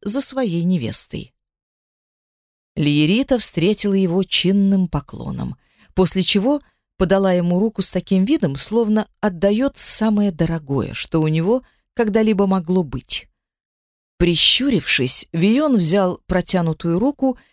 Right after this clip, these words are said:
и дёрнул девушку на себя, из-за чего та вскрикнула.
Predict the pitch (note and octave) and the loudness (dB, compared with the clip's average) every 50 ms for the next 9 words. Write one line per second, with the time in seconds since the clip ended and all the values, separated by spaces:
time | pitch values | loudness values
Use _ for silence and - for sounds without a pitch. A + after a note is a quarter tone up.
0 | _ _ _ _ - - C#4+ G#3+ E3+ C#3 E3 A3 C4 C4+ C4+ C4+ C#4 C4+ B3 F#3+ | _ _ _ _ -2 -2 0 0 2 2 2 2 2 2 0 0 0 0 0 0
1 | D3+ C#3+ F3+ G#3 G#3 A3+ - - - - G3+ F#3+ F#3+ F#3 - - - F#3 D3 B2+ | 0 0 0 0 0 -2 -6 -6 -4 -2 0 2 2 4 2 2 2 0 -4 -4
2 | G#2+ - - - _ _ _ _ _ _ - E3+ E3+ C#3 F3 F3 - - F3+ E3+ | -6 -6 -10 -20 _ _ _ _ _ _ -2 0 0 2 2 2 0 0 0 0
3 | F3+ F3 - A#3 A#3+ - - - - - C#4+ - - - - - - - - - | -2 -2 -2 -2 0 2 0 0 0 -2 -8 -8 -6 -10 -12 -12 -12 -14 -20 -20